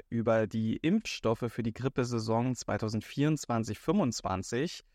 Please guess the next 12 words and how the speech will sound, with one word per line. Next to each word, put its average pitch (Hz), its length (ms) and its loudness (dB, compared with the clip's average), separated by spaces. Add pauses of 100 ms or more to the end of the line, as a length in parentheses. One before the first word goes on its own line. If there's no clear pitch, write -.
(320)
über 139 220 2
den 135 260 2
Substitutionsausschluss 151 1700 -2
beim 104 300 2
Methylphenidat 101 880 0 (100)
und 233 200 4
zum 202 200 0
Schluss 156 340 0
noch 147 140 0
die 131 120 -2
spannende 120 520 0
Frage, 98 580 -2